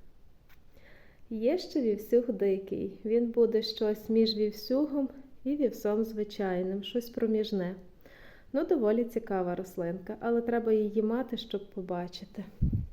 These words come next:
Отут такий колосок з великими остями, це є ячмінь гривастий. І є ще одна рослина з дуже великими остями, ось тут. Це є пшеничка Жизель.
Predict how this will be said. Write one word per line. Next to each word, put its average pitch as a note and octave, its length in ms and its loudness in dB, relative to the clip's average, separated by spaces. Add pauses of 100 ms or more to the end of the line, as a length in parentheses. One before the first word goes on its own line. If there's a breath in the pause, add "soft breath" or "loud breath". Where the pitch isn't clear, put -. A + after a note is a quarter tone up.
(840)
Отут A3 560 2 (800 soft breath)
такий B3 280 -2
колосок A#3 580 2
з A3+ 60 -8
великими G#3+ 640 2
остями, A3 640 0 (540 loud breath)
це E4+ 220 4
є C4+ 160 6
ячмінь G#3+ 580 2
гривастий. G3 800 -2 (560 loud breath)
І A3 80 2
є E4 140 4
ще B3+ 360 2
одна G#3+ 260 2
рослина G#3+ 600 2 (300 loud breath)
з G#3+ 120 -8
дуже C#4 340 0
великими G3 640 -4
остями, G3 580 -6 (280 loud breath)
ось G3 200 -10
тут. F#3 400 -10 (920 soft breath)
Це C4 140 0
є B3+ 80 0
пшеничка G3+ 600 0
Жизель. F#3+ 440 -2